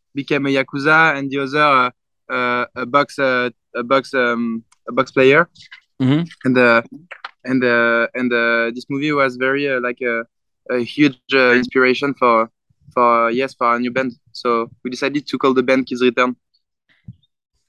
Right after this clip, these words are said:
Speaker 2: So I was listening, I was checking you guys out 'cause I wasn't familiar with your work, and I was checking you out on, um,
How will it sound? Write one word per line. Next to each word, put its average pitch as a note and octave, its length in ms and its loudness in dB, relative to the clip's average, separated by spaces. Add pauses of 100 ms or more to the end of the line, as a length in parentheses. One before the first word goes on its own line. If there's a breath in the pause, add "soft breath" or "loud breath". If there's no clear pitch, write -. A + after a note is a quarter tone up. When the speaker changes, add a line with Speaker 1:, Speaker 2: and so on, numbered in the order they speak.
(460)
Speaker 2:
So E3 440 2 (200)
I D3+ 100 2
was C#3+ 160 2
listening, F#3+ 300 0
I C#3+ 60 -2
was - 80 -6
checking E3 220 -4
you D#3 60 0
guys C3+ 240 0
out A#2+ 300 -2 (100)
'cause A#2+ 120 -10
I A#2 40 0
wasn't A2+ 240 -2
familiar G#2+ 320 0
with G2+ 180 -2
your G2 100 -2
work, F#2 400 -4
and F#2+ 180 -6
I F2+ 40 -6
was F2+ 100 -12
checking G#2 280 -6
you G2+ 120 0
out G2 220 0
on, F#2+ 340 -4
um, F2+ 380 -4